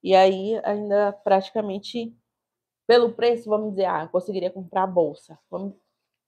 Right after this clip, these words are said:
praticamente eu ganhei mais três bolsas, né? E essa daqui eu tava querendo muito pra botar o notebook.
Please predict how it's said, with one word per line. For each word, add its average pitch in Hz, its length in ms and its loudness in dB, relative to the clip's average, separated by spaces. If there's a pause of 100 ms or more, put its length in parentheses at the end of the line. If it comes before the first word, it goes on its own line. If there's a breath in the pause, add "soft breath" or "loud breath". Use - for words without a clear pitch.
(100)
praticamente 220 480 -4
eu 226 60 -2
ganhei 226 340 -2
mais 214 320 0 (120)
três 220 240 -2
bolsas, 175 400 -4
né? 165 200 -12 (1200)
E 180 420 -8
essa 185 180 -4
daqui 185 220 -2
eu 175 60 -4
tava 175 200 0
querendo 185 320 -4
muito 226 460 -2
pra 180 140 -8
botar 175 260 -4
o 170 40 -10
notebook. 165 520 -10